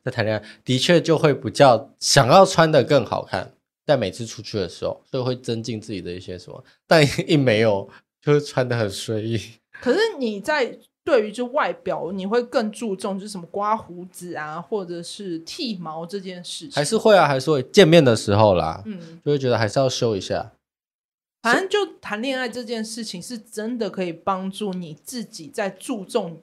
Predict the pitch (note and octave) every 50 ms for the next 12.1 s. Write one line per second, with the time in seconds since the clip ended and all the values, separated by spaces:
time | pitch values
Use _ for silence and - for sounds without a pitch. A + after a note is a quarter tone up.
0 | _ - F3+ F3 F3+ F#3+ A3 G#3+ - _ _ - F#3 E3 D#3 D#3 D3+ E3+ A3+ G3+
1 | C#3+ C#3+ - C#3+ C#3 D#3 D#3+ - - B3 A#3+ A3+ A3+ A3+ A3+ A#3+ A#3 A3+ A3 -
2 | _ _ _ _ _ _ D#4 D#4+ - - B3 A3 G#3+ A3 B3+ A#3 G#3 E3+ D#3+ E3+
3 | - G3+ G#3+ G3+ E3 C#3 - D3+ D3+ - - E3 C#3+ D#3+ E3+ F#3 F3+ D#3 - F#3
4 | A3 A#3 G#3+ F3 D3+ - - E3 D3+ D3+ D#3+ D3+ D3 D3 D#3 D#3 - - D#3 D3
5 | E3 F3+ E3+ E3 - E3 D3 C#3+ D#3 - D#3 C3+ C#3+ D3+ D3 - D3+ - F#3 D#3+
6 | D#3+ E3+ G3+ G#3+ A3 G3+ A3+ A3 - - - - - A3 F3+ F#3 F#3+ A3 - -
7 | _ _ - - - _ _ _ _ _ _ _ _ _ _ _ _ - - -
8 | F#3+ G3 G#3 B3+ A#3+ G#3+ - - - _ _ _ _ A3+ C4+ C4+ B3+ A#3+ B3+ B3
9 | A3+ A#3+ A#3+ G#3+ F3 - D3+ B2+ D3 - - F3 E3 F3 E3+ F3 E3+ - - G3+
10 | - - D3 - - - - B3 - - - _ _ _ _ _ _ _ _ _
11 | F#3 F#3 F#3+ G#3+ A#3+ B3+ A#3+ B3 G3 F3 E3+ F3 E3+ - F#3+ G3 - - A3 G#3+
12 | F#3+ -